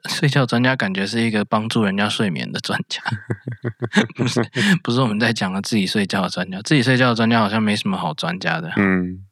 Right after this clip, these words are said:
Speaker 1: <laughs> 要成为很会睡觉的人，不用，不用练习很久，你只要不够睡眠就很会睡觉了。
Speaker 2: 也不一定啊。
Speaker 1: <laughs>
Speaker 2: 有欸，有欸，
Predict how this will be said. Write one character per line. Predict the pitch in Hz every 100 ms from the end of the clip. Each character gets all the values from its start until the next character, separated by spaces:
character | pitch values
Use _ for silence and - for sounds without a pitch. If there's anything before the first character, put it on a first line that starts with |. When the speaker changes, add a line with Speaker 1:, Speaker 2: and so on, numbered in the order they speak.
| _ _ _ _ _
Speaker 1:
<laughs> | - - - - - - - - - _ _ - - 202 190 180 180
要 | 156 147
成 | - 113
为 | 113 113
很 | 104
会 | 117
睡 | 120 123
觉 | 110 110
的 | 92
人， | 87 92
不 | 98
用， | 110 107 101 104 _ _ _ _ _ _ _ -
不 | 117
用 | 120
练 | 123 107
习 | 92 92
很 | 90
久， | 104 98
你 | 104
只 | 123
要 | 120 - _ _
不 | - 104
够 | 123 110
睡 | - 117 101
眠 | 78 85
就 | 107
很 | 98 85
会 | 98
睡 | - 98
觉 | 95 90
了。 | - -
Speaker 2:
也 | 98
不 | -
一 | 123
定 | - 123 110
啊。 | 107 113 110 - - - 762 160 - - 185 - -
Speaker 1:
<laughs> | - - _ - _ _ _ _ _ _ _ -
Speaker 2:
有 | 107
欸， | 104 104
有 | 95 95
欸， | 98 90